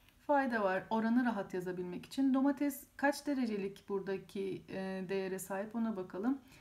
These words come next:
Yüz yirmi, doksan, iki yüz on yaptı. Domates o zaman yüz elli dereceden yüz elli x'lik bir, e, kısma sahip. Soğan ne kadarmış? Doksan x'likmiş.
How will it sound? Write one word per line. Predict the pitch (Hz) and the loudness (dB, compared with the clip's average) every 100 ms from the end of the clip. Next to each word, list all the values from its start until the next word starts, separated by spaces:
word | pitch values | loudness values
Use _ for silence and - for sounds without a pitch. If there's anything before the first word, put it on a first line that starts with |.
| - - - | -20 -20 -2
Yüz | 247 262 254 | 2 4 4
yirmi, | 254 262 247 | 2 2 2
doksan, | 233 - - 247 269 302 - _ _ _ _ - | -2 -4 -2 2 2 2 -2 _ _ _ _ -8
iki | 233 - | -8 -4
yüz | 254 240 | -2 0
on | 247 247 | 4 4
yaptı. | 202 196 277 | 2 -2 0
Domates | 254 269 254 233 | 2 2 2 -2
o | 214 | -4
zaman | 196 202 247 285 - - _ | -4 -2 2 2 0 -14 _
yüz | 233 247 254 | 0 2 2
elli | 254 277 240 | 2 2 0
dereceden | 208 185 - 226 277 285 | 0 0 -2 0 4 6
yüz | 269 233 | 4 4
elli | 240 254 | 2 2
x'lik | 226 - 269 277 254 | 0 -4 -6 -4 -2
bir, | 254 - 202 202 202 | -4 -4 -8 -8 -4
e, | 196 196 196 196 | -4 -2 -4 -6
kısma | 247 - 220 | -6 -2 -2
sahip. | 202 185 175 - - - - - - | -2 -4 -4 -2 -4 -4 -20 -20 -12
Soğan | - 285 277 277 | 2 6 8 6
ne | 233 | 4
kadarmış? | 220 196 185 196 247 269 - | -2 -4 -4 2 4 2 0
Doksan | 233 226 - 214 | -6 -4 -2 -2
x'likmiş. | 196 - 196 - 233 269 277 - | -2 -6 -8 -6 2 2 2 -2